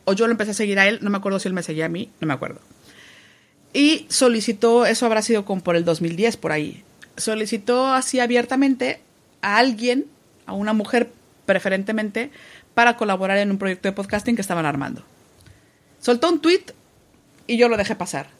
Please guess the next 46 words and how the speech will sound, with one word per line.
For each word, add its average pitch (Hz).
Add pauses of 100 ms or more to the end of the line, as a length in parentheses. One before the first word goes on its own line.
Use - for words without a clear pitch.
Dije, 180
"No, 170
no, 151
yo 170
todavía 175
estas 170
cosas 180
no 165
estoy 160
muy 156
verde". 127 (2000)
Y 220
volví 214
a 240
soltar 240
otro 226
tweet 269 (300)
al 180
tiempo 247 (380)
y 208
dije, 196
"Uy, 202
creo 196
que 170
no 156
ha 147
caído 156
<laughs> -
nadie, 214
entonces, 202 (160)
pues 220
voy 190
a 185
preguntarle". 156 (560)
Y -
ya 233
le 220
escribí, 269
me 294
contó 185
un 185
poquito 196
de 180
qué -
se 175
trataba. 277